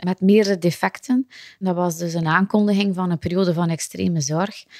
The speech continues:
Een zorgenkind voor de rest van mijn leven. Een periode van, eh, vallen en opstaan.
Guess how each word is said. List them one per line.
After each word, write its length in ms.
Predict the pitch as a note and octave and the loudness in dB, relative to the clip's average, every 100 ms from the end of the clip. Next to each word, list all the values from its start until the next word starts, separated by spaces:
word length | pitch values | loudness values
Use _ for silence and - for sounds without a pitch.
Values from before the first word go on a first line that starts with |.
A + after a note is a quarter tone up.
| - - - - - | -20 -20 -20 -18 2
Een 120 | G3+ | 4
zorgenkind 560 | G3 G3 G3+ F#3+ F#3 | 6 4 2 2 0
voor 200 | - - | -2 -4
de 80 | F3 | -2
rest 260 | F3 F3 - | -2 -2 -2
van 140 | F#3 | -2
mijn 140 | E3 D#3+ | -2 -2
leven. 360 | F3 F#3+ G3 | -2 0 0
Een 80 | F#3+ | 0
periode 420 | - F3+ F#3 F3+ | -2 -2 -2 -2
van, 320 | D3+ E3+ E3 | -2 -2 -2
eh, 100 | E3 | -4
vallen 280 | D#3 E3+ F3 | -4 -2 -2
en 120 | D#3+ | -2
opstaan. 560 | E3 - - - G3 G#3 | -2 -4 -2 0 0 0